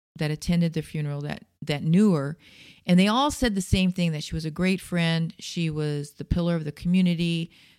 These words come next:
you know, but she was very, um, um, outspoken and very opinionated, but no one talked about her spiritual life or her relationship with the Lord Jesus.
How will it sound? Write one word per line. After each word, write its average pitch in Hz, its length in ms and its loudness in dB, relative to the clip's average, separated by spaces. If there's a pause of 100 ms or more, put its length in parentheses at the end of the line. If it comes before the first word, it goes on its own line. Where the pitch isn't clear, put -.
(140)
you 156 120 -2
know, 151 140 -2 (100)
but 147 100 -8
she - 140 -8
was 151 100 -4
very, 185 460 2
um, 143 480 -6 (640)
um, 143 300 -6
outspoken 180 1000 0
and 160 100 -4
very 170 240 0
opinionated, 156 840 0 (380)
but 208 140 2
no 247 180 4
one 311 180 -2
talked 220 460 0
about 160 280 -2
her 160 100 -4
spiritual 175 580 -4
life 139 340 -8
or 160 100 -6
her 165 140 -2
relationship 160 760 -4
with 143 100 -10
the 143 80 -8
Lord 139 240 -8
Jesus. 139 460 -12